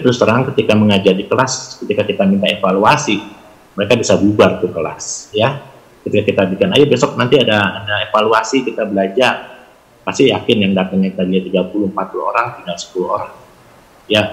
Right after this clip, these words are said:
mm, mungkin kita butuh pengajaran yang pas setengah tahun selesai dulu, nanti baru, eh, ada review-review, baru nanti kita bikin standar. Mungkin begitu kali, eh, Pak Handi,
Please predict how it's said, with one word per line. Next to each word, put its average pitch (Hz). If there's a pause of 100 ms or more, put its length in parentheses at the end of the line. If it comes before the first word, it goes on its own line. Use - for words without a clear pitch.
mm, 90
mungkin 117
kita 123
butuh 98
pengajaran 95 (320)
yang 95
pas 95
setengah 92
tahun 95
selesai 92
dulu, 113 (320)
nanti 95
baru, 95 (160)
eh, 92
ada 95
review-review, 98
baru 101
nanti 87
kita 95
bikin 85
standar. - (320)
Mungkin 156 (120)
begitu 117
kali, 110
eh, 101
Pak 95
Handi, 95